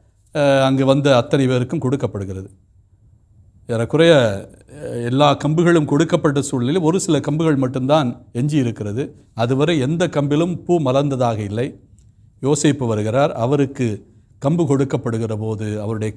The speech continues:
கம்பு லில்லி மலர் போல அங்கே பூ மலர்கிறது. அதுதான் அன்னை மரியாளுடைய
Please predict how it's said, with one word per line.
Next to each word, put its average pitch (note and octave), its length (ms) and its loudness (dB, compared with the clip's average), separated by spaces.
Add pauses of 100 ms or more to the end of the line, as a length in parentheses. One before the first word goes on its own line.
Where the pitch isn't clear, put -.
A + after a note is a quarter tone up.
கம்பு G#2+ 420 -6 (520)
லில்லி C#3+ 240 2
மலர் A2+ 300 -2
போல A2 440 -2 (360)
அங்கே A2 240 -4
பூ C#3+ 220 -2
மலர்கிறது. G2+ 720 -4 (680)
அதுதான் C3 680 0 (280)
அன்னை A#2 280 -2
மரியாளுடைய A#2+ 1000 0